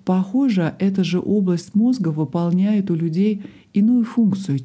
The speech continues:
чем у млекопитающих. Например, у мышей она превращает их телесные ощущения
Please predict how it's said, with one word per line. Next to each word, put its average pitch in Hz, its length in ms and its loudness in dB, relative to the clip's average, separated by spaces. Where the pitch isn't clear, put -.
чем 240 400 0
у 190 340 0
млекопитающих. 165 1080 -4
Например, 247 640 0
у 214 260 2
мышей 233 480 0
она 208 380 0
превращает 202 840 0
их 160 360 -4
телесные 160 680 0
ощущения 240 800 0